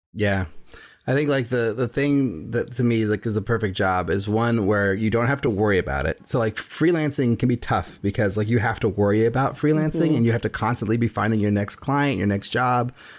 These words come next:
Speaker 1: whatever. And, like, when you're not working, you can spend all your time trying to find work. And then when you are working, you're too busy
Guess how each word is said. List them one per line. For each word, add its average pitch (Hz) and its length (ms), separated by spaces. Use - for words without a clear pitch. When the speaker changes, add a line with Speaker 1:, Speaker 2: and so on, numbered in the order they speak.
Speaker 1:
whatever. 127 440
And, 113 160
like, 110 240
when 135 140
you're 127 100
not 123 300
working, 107 520
you - 140
can 113 160
spend 127 180
all 120 140
your 117 140
time 117 260
trying 107 240
to 101 80
find 110 280
work. 143 300
And 113 100
then 110 80
when 113 120
you 110 180
are 127 180
working, 101 380
you're 95 100
too 123 200
busy 101 440